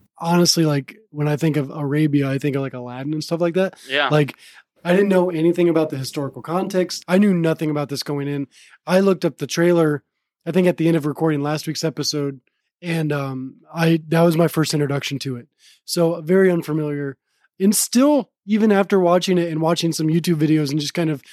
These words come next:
Speaker 1: reading some articles and stuff, like, still very unfamiliar with this, this time in history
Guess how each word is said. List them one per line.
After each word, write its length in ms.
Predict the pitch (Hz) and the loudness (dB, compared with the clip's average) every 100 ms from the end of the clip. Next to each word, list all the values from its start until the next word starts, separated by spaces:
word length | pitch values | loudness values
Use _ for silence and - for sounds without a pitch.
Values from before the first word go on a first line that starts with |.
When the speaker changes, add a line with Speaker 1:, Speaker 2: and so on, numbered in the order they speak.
| - - - | -20 -18 0
Speaker 1:
reading 260 | 180 180 | 2 4
some 180 | 165 160 | 2 0
articles 460 | 147 165 151 147 135 | 2 2 2 -2 -2
and 80 | |
stuff, 140 | 131 139 | -4 -4
like, 180 | 135 _ - - | -6 _ -20 -12
still 220 | - 269 | -2 0
very 580 | 180 170 180 175 160 160 _ | 2 4 4 4 2 -2 _
unfamiliar 640 | 170 170 165 156 147 151 | -4 -2 0 0 2 0
with 180 | 147 143 | 0 -2
this, 180 | 156 - | -4 -4
this 240 | 151 151 | -4 -6
time 240 | - 151 139 | -4 -6 -6
in 80 | 131 | -8
history 420 | 131 - 85 | -8 -10 -14